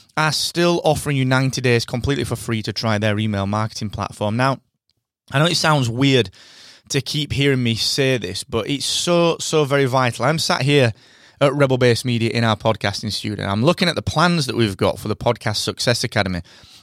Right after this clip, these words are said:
the relaunch of that, the version two of it. You know what it's like. We like to upgrade things. Version two of that, which is coming out in, uh, August this year, just before Podcast Movement. And the big thing here that I want you to understand is that a massive part of that replanning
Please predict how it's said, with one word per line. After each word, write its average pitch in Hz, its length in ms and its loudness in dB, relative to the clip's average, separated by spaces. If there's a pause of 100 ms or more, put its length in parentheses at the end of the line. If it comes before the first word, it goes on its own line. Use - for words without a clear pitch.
the 127 120 2
relaunch 131 560 2
of 104 100 -8
that, 101 220 -2
the 107 80 -4
version 120 400 2
two 208 260 0
of 135 100 4
it. 101 120 -2
You 123 80 -4
know 131 80 0
what 107 80 0
it's - 100 -8
like. 92 140 -2
We 107 80 -2
like 120 200 0
to 117 120 -6
upgrade 104 340 -4
things. 104 300 -8 (480)
Version 196 280 4
two 175 200 4
of 139 100 2
that, 131 160 2
which 135 180 -4
is 139 100 -4
coming 170 320 0
out 120 340 0
in, 110 360 -2 (440)
uh, 117 260 -2
August 160 460 2
this - 180 -4
year, 147 140 0
just 110 160 -4
before 113 240 -2
Podcast - 420 -2
Movement. 104 320 -4
And 131 80 -2
the 131 80 -2
big 214 300 0
thing 170 320 0
here 107 380 0
that 110 120 -2
I 117 40 4
want 123 180 0
you 113 60 -6
to 127 140 -4
understand 120 440 -2
is 95 100 -4
that 95 120 -6
a - 40 -4
massive 165 480 0
part 156 300 2
of 107 100 -4
that 110 160 -2
replanning 120 680 -2